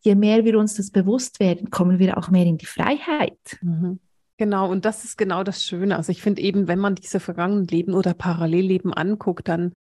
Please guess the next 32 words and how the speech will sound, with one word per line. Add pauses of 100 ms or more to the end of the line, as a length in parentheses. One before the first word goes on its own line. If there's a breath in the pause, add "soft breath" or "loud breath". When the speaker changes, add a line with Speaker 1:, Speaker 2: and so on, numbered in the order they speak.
(140)
Speaker 2:
befreit
man
sich
sehr,
sehr
heftig
von
diesen
auch
ganz
großen
karmischen
Geschichten.
Und (180)
das
ist
ja
auch
etwas,
was
man,
wenn
man
zu
dir
in
ein
Reading
kommt,
und
ich
meine,